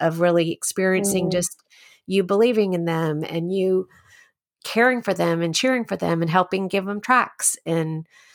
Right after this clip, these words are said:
Speaker 1: anyway, I think
Speaker 2: Yeah. Well, I am so proud of you. I, I am just so excited
Speaker 1: Oh.
Speaker 2: that you
Speaker 1: <laughs>
Speaker 2: are doing this and that you're stepping out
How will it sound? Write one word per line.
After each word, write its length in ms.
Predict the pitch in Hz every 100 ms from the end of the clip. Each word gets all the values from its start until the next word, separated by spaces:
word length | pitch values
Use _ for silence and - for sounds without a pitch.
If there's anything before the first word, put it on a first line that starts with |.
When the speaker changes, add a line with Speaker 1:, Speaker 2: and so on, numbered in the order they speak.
| - _ _ _ _ -
Speaker 1:
anyway, 460 | 202 190 156 143 -
I 120 | 156
think 240 | 226 202 190
Speaker 2:
Yeah. 100 | 190 -
Well, 180 | 233 -
I 300 | 285 415 - -
am 260 | 330 466 453
so 280 | - 240
proud 320 | 214 - 214 196
of 120 | 196
you. 240 | 175 165 -
I, 320 | 226 311 370 415 -
I 80 | 277
am 160 | 415 415
just 260 | 339 - -
so 160 | 240
excited 720 | 254 - - 185 240 247 160 180
Speaker 1:
Oh. 60 | -
Speaker 2:
that 120 | 214
you 520 | - 220 254 277 285
Speaker 1:
<laughs> 40 | -
Speaker 2:
are 160 | 254
doing 360 | 262 294 494 381
this 300 | 202 160 -
and 160 | 233 240
that 160 | 240
you're 140 | 254 269
stepping 500 | - - 269 294 247
out 320 | 254 233